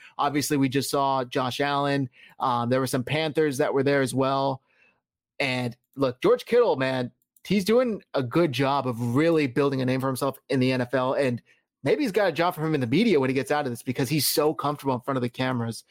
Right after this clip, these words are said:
Uh, Matt, were there any takeaways from this? I don't even know if you looked into it much, but.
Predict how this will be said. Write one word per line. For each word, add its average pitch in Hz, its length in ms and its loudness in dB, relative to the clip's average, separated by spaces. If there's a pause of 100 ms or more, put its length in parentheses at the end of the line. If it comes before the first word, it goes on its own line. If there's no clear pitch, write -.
(400)
Uh, 120 260 0
Matt, 151 300 0
were 147 80 2
there 180 160 4
any 175 260 2
takeaways 160 640 0
from 151 160 -2
this? 151 160 2
I 147 60 0
don't 156 80 0
even 139 160 0
know 139 60 2
if 131 100 -4
you 131 220 0
looked 143 240 0
into 135 180 2
it 127 80 -2
much, 117 380 -4
but. 120 240 -2